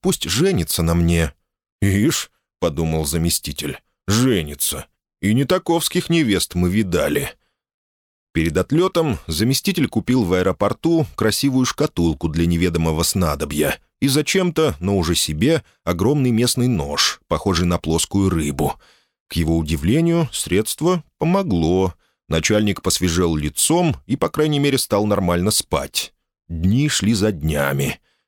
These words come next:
Начальник чувствовал, что боль отступила. Он впервые за долгое время спал до рассвета. Но место, откуда ушла боль, заполнила странная тоска. Она снова пахла горьким и пряным дымом —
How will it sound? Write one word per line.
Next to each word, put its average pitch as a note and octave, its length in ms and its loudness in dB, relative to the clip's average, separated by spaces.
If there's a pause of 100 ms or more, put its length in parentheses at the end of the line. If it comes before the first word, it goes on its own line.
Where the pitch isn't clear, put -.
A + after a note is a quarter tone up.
(140)
Начальник F2 560 0
чувствовал, G#2 800 0
что - 240 -2
боль G2 240 2
отступила. F2+ 840 -2 (260)
Он F#2+ 160 2
впервые C#3 460 0
за F2 140 0
долгое F2+ 360 0
время G#2+ 280 2
спал F2 320 0
до F2 120 2
рассвета. D2+ 720 -2 (520)
Но D#2+ 120 2
место, F#2 400 2
откуда F#2 320 0
ушла G2 320 0
боль, A#2+ 480 0
заполнила A2+ 720 0
странная G2+ 580 0
тоска. - 640 -4 (380)
Она D#2+ 180 -2
снова F#2 380 0
пахла F#2 380 -2
горьким G2 580 -2
и - 100 -6
пряным F#2+ 540 0
дымом — F2 440 0